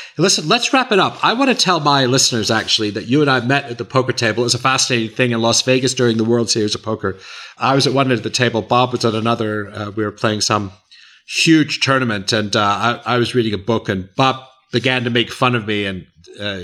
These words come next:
I, he said, "What are you reading?" I said, "Some obscure philosophy book." And he said, "Oh, I'm a philosopher." And so we got to chatting, and that's how this happened. But, um,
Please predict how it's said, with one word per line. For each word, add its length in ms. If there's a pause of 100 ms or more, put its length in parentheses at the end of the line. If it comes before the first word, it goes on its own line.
(140)
I, 100
he 140
said, 160
"What 100
are 40
you 60
reading?" 260
I 80
said, 260
"Some 240 (100)
obscure 460
philosophy 500
book." 240
And 100
he 100
said, 140
"Oh, 80
I'm 160
a 40
philosopher." 540 (480)
And 120
so 140
we 120
got 200
to 80
chatting, 440
and 80
that's 300
how 220
this 180
happened. 500
But, 220
um, 200